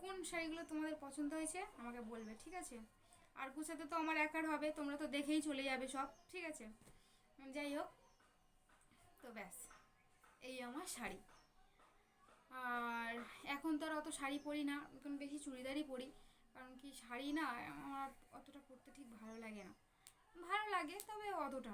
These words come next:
নয়, ঠিক আছে। আর আমার বড় বেশিরভাগ চুড়িদারই পছন্দ করতো, যে কোথাও গেলে চুড়িদার পরো, কিন্তু শাড়িটাও পছন্দ করতো। বিয়ে বাড়ি টিয়ে বাড়ি তো শাড়ি তো পরতেই হবে, কিংবা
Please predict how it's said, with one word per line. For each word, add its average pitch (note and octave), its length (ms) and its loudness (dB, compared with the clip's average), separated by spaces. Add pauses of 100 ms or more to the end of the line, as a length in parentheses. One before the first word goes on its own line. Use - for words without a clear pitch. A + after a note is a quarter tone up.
নয়, - 140 -12 (520)
ঠিক F4 200 -8
আছে। A3+ 140 -12 (280)
আর C4+ 160 0 (120)
আমার E4+ 160 2 (120)
বড় E4 140 6 (360)
বেশিরভাগ E4 380 0
চুড়িদারই D4+ 440 4
পছন্দ B3 220 -4 (100)
করতো, A3+ 240 -8
যে C4 120 -10
কোথাও C#4+ 280 -4
গেলে D4 340 2
চুড়িদার C4+ 400 -4
পরো, C#4 140 -2 (120)
কিন্তু D4+ 240 -6
শাড়িটাও B3 420 0
পছন্দ D4+ 260 0
করতো। D4+ 240 -4
বিয়ে C#4+ 180 0
বাড়ি C#4 160 -4
টিয়ে C#4 140 -4
বাড়ি D4 160 0
তো D4+ 120 -6
শাড়ি A#3+ 220 0
তো C4 120 -8
পরতেই C4 360 -10
হবে, A#3+ 180 -4 (360)
কিংবা C4 200 -8